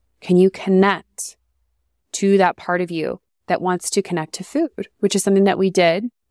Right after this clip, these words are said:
in, throughout history for a much longer time. In a lot of the romance cultures, if you think the roman-, romantic European cultures like Spain, Italy, France,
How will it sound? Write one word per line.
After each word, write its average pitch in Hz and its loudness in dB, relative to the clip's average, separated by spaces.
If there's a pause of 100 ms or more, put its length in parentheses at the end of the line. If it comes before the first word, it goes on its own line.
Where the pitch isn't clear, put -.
in, 170 -4
throughout 175 0
history 185 -4
for - -6
a 180 -2
much 175 -4
longer 170 -2
time. 190 -2
In 170 -4
a 165 -2
lot 165 2
of 160 -2
the 165 -4
romance 180 0
cultures, 175 -2 (440)
if 175 -2
you 180 4
think 180 -2 (500)
the 175 4 (260)
roman-, 175 2 (520)
romantic 170 -2
European 165 -2
cultures 170 -4
like 156 2
Spain, 160 0
Italy, 170 2
France, 165 -6